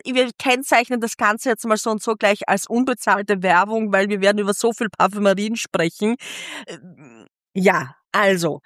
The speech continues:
wi-, es hatte letztes Wochenende, gab's bei Kussmund, Nägel ist Rebell, ähm, Le Parfum, äh, diese Gruppe, die eben da zusammengehört,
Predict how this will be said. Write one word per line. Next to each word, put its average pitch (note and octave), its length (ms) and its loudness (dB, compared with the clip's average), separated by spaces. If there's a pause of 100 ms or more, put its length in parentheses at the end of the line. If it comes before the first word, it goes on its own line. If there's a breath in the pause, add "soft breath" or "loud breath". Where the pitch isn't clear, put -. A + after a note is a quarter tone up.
(300 soft breath)
wi-, G#3 300 -6
es - 400 -6
hatte B3 300 0
letztes B3 460 0
Wochenende, G3+ 680 0
gab's - 480 0 (420)
bei F#3 160 0
Kussmund, B3 720 -4
Nägel G3+ 320 0
ist - 200 -10
Rebell, G#3+ 720 4
ähm, E3 1000 -2 (200 loud breath)
Le F#3+ 160 2
Parfum, G#3+ 640 2 (240 loud breath)
äh, F#3 160 -4
diese F3+ 260 -6
Gruppe, B3+ 300 -6
die A3+ 160 -4
eben G#3 140 0
da G3 140 -2
zusammengehört, F#3+ 960 -2